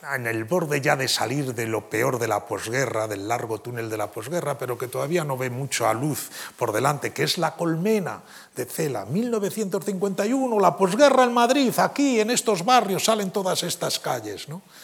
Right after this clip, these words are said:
¿Cómo comienza aquel comienzo fan-, estupendo, ¿no?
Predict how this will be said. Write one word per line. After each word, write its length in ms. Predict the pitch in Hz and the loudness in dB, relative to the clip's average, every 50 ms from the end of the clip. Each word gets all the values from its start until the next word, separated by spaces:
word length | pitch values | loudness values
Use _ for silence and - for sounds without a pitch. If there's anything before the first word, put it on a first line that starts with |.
| - - - - - - - - - - _ _ | -20 -20 -20 -20 -20 -20 -20 -20 -20 -20 _ _
¿Cómo 300 | - 156 147 139 139 131 | 2 2 2 4 2 -2
comienza 480 | - 117 113 127 123 113 98 - 104 98 | -2 -2 0 0 0 0 0 -2 -4 -4
aquel 300 | 90 - - 123 120 113 | -4 -4 -4 -6 -6 -4
comienzo 480 | - 113 110 120 120 117 - - 107 | -6 -8 -6 -6 -6 -6 -6 -8 -10
fan-, 280 | - 107 101 98 101 107 | -8 -10 -12 -12 -12 -12
estupendo, 600 | 104 - - - - 95 - 107 90 87 87 87 87 | -10 -8 -8 -8 -10 -8 -6 -6 -8 -8 -8 -14 -12
¿no? 200 | 101 147 165 | -12 -12 -14